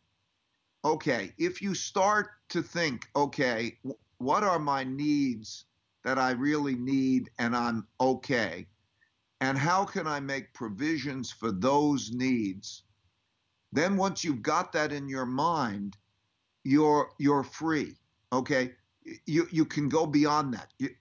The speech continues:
uh, that you may say, "Listen, oh, I can do that for a year or two years or a month or whatever." But you, I think we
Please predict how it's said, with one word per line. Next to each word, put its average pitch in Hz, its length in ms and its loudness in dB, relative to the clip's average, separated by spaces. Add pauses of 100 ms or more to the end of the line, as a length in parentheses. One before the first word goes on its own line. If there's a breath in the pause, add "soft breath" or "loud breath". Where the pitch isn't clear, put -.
uh, 131 220 0 (100)
that 135 220 -4 (140)
you 156 200 -2
may 160 180 2
say, 139 480 0
"Listen, 175 360 -2
oh, 175 180 4
I 165 160 4
can 156 240 -8
do 151 180 -2
that 139 320 0
for 135 640 -2 (520)
a 135 100 2
year 160 300 2 (120)
or 143 160 2
two 180 220 -4
years 113 320 -4
or 135 140 2
a 139 40 2
month 156 360 0
or 107 40 -2
whatever." 110 540 -4 (420)
But 151 180 -2
you, 165 280 0
I 160 160 2
think 196 480 -8
we 151 500 -6